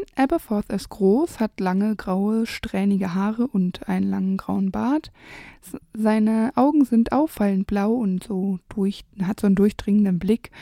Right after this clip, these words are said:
Er trägt für gewöhnlich eine schmutzige Brille und die Familienzugehörigkeit in Bezug auf Dumbledore,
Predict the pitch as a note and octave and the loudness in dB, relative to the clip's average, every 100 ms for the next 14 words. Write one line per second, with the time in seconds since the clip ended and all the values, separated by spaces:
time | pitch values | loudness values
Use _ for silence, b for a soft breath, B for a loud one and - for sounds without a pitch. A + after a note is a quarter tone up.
0 | B B B B - G3+ G3+ - G#3 F#3 | B B B B -4 -2 -2 -2 -2 -2
1 | F3+ G#3 G3 G3 G3+ F3 F3+ - F3+ - | 0 0 2 -2 -2 -2 -2 -2 -4 -2
2 | F3+ F3 - F3 F3 C4+ F4 - G#3 G#3+ | -4 -4 -2 -2 0 0 -2 -4 -4 -2
3 | G#3+ G#3+ G#3+ - - G3 G3 G3 G#3 D#4+ | 0 0 -2 -6 -6 -4 -4 -2 0 2
4 | C#4 G3+ F#3 F3+ F#3+ F#3 F#3 - F3+ G#3 | 2 0 0 0 2 0 -2 0 2 2
5 | - - B B B - E3+ E3+ F#3 F3 | -2 -12 B B B -4 -2 -2 -2 -2
6 | E3+ F3+ F#3+ F3+ F3 F3 E3+ E3+ | -2 0 2 2 0 0 0 -2